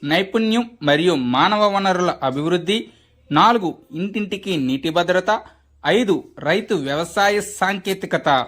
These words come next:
ఆరు ప్రపంచ స్థాయి పంపిణీ వ్యవస్థ, ఏడు శక్తి మరియు ఇంధనాల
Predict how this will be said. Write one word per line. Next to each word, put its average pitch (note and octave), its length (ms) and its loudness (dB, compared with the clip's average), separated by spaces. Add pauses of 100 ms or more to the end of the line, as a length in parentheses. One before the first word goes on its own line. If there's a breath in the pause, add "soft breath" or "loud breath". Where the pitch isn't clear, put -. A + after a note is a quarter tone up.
(400)
ఆరు F#3 320 4 (220)
ప్రపంచ A3 400 -4
స్థాయి F3+ 400 -2 (100)
పంపిణీ F3+ 460 -8
వ్యవస్థ, G3 320 -4 (480)
ఏడు F#3+ 180 0 (280)
శక్తి G3+ 360 -4 (160)
మరియు G3+ 260 0 (260)
ఇంధనాల F#3 400 0